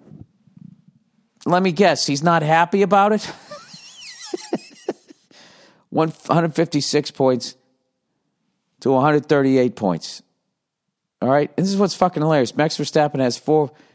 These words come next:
wins. He's got three wins. So, like, oh, you, you're one race behind. Wha-, wha-, what's,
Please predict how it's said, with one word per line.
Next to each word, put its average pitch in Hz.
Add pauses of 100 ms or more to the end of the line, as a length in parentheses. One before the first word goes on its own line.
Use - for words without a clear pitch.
(160)
wins. 147 (880)
He's 165
got 196
three 214
wins. 139
So, 165
like, 180
oh, 196
you, 196
you're 196
one 220
race 208
behind. 151 (1900)
Wha-, 165
wha-, 214
what's, 214